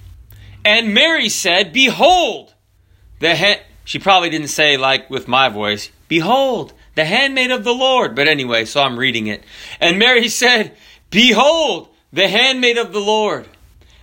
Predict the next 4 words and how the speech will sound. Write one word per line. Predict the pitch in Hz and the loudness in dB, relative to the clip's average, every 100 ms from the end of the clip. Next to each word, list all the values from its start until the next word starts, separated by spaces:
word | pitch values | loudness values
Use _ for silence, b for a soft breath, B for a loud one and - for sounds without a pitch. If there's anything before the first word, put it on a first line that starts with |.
| b 123 - | b -20 -2
Be | - 349 339 214 | 4 4 4 -2
it | 170 - - - - _ _ _ _ _ _ _ | -4 -6 -12 -16 -16 _ _ _ _ _ _ _
unto | 185 196 - | 0 0 0
me | 190 185 117 - | 0 0 -2 -6